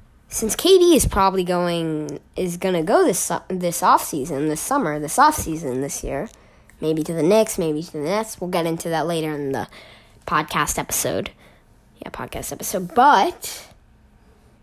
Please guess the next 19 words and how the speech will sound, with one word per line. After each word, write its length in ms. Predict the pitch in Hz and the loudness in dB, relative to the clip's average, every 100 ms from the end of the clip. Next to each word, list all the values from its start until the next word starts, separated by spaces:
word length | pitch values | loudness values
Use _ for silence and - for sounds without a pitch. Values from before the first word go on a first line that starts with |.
| _ - | _ -10
can 540 | - 220 214 240 233 | 0 4 4 4 2
they 240 | 190 190 220 | 0 0 -2
still 440 | - - 143 160 | -6 -4 -2 -2
play 520 | - - - 98 185 | -4 -10 -6 -4 -6
like 320 | 226 120 185 | -8 -8 -8
that 180 | 190 185 | -6 -6
all-star 420 | - 165 - 175 | -6 -6 -6 -8
team 680 | 165 - 359 320 165 185 285 - _ - - _ _ _ _ - | -8 -4 0 0 -2 -6 -8 -12 _ -20 -20 _ _ _ _ 4
after 440 | 214 220 - 240 | 4 4 4 4
K 300 | - 220 214 | 6 4 4
D 200 | 202 202 | 4 4
is 160 | 185 180 | 4 2
gone, 380 | 170 240 359 | 4 6 6
probably? 840 | 320 170 160 156 147 156 156 220 277 - _ - | 6 6 6 6 4 4 4 2 -2 -14 _ -2
Can 160 | 233 | 4
they 120 | 226 | 6
still 300 | 226 - 247 | 6 8 6
do 220 | 202 262 302 | 8 6 6
that? 220 | - | 4